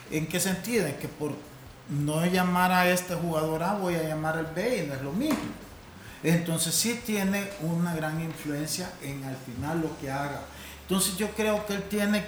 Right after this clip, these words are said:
que, este, analizar cuál fue su discurso, cuál fue su le-, lenguaje, cuál fue su idea, cuál fue su visión, cuáles eran sus expectativas y cómo se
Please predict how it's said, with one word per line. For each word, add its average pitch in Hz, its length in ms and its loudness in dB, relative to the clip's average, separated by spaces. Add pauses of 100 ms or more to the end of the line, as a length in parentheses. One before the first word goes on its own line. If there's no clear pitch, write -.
que, 185 480 2 (320)
este, 165 300 2
analizar 156 680 2
cuál 185 180 2
fue 220 480 0
su 156 220 -2
discurso, 226 680 0
cuál 156 140 -2
fue 147 200 -8
su 151 160 -8
le-, 147 220 -6 (140)
lenguaje, 196 720 0
cuál 170 160 -2
fue 170 220 -4
su 160 180 -2
idea, 196 460 2
cuál 175 160 -6
fue 170 180 -6
su 165 200 -4
visión, 208 640 2 (480)
cuáles 190 300 8
eran 180 180 6
sus 170 300 0
expectativas 185 1400 2 (920)
y 190 180 6
cómo 202 320 4
se 196 200 6